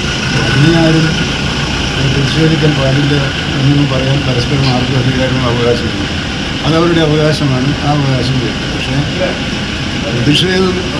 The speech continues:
അതിരുകവിയുകയോ അക്രമാസക്തമാവുകയോ ചെയ്യുമ്പോൾ അത്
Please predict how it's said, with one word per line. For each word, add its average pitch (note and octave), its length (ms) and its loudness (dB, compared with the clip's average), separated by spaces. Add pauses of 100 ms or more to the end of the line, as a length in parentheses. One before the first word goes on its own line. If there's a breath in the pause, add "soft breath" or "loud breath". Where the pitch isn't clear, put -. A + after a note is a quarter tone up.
അതിരുകവിയുകയോ D3 920 4 (600)
അക്രമാസക്തമാവുകയോ D3+ 1040 2 (100)
ചെയ്യുമ്പോൾ B2 440 0 (760)
അത് D#3 140 4